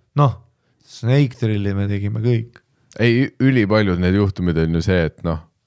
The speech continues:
Speaker 2: no need klassikalised, keegi oli mälus, arvas, et salve ei ole sees, noh. Kõik pere sai kuuli, vaata. <laughs>
Speaker 1: Kuigi
Speaker 2: Ma, ei, isegi mu kolm koera said kuuli. Ma ei,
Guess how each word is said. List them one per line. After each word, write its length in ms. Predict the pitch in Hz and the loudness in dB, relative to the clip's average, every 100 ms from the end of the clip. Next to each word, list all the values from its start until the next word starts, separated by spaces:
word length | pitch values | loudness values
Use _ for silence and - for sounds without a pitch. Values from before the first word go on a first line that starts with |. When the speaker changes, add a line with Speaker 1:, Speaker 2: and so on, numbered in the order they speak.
| _ _ _ _ _ | _ _ _ _ _
Speaker 2:
no 160 | - 98 98 | -2 0 0
need 100 | 98 | -2
klassikalised, 580 | 104 104 - - 82 80 | -2 -2 -4 -6 -4 -4
keegi 320 | - 98 87 | 0 0 0
oli 140 | 87 92 | -2 0
mälus, 320 | 98 92 82 | 0 0 0
arvas, 380 | 98 85 82 85 | 0 0 0 -2
et 160 | 85 - | -4 -4
salve 380 | 95 87 82 | -2 -2 0
ei 80 | 85 | 0
ole 100 | 85 | 0
sees, 300 | 82 92 82 - | 0 -2 -2 -4
noh. 200 | 82 - _ _ _ _ _ _ _ _ _ - | -8 -8 _ _ _ _ _ _ _ _ _ -8
Kõik 260 | 110 101 87 | -4 -4 -2
pere 240 | 107 92 92 | -2 0 0
sai 140 | 92 | -2
kuuli, 380 | - 101 95 101 | 0 0 2 0
vaata. 340 | 110 - - 175 | -2 -4 0 0
<laughs> 60 | - 233 - 262 - - - _ - - - - | 2 0 2 0 -2 -8 -18 _ -20 -18 -18 -12
Speaker 1:
Kuigi 400 | - 180 202 196 170 | 0 2 2 2 2
Speaker 2:
Ma, 140 | 226 - - - - 190 - - 185 208 156 | 0 0 -4 -6 -6 -4 -4 -2 -2 -2 2
ei, 400 | 185 359 156 165 | 4 6 6 4
isegi 320 | 339 139 135 | 4 4 2
mu 140 | 127 120 | 2 2
kolm 300 | 147 151 117 | 2 2 2
koera 360 | 127 123 110 104 | 2 4 4 2
said 240 | 104 101 | 2 0
kuuli. 400 | - 120 107 98 - | 2 4 4 4 4
Ma 160 | 110 | 2
ei, 60 | 117 | 2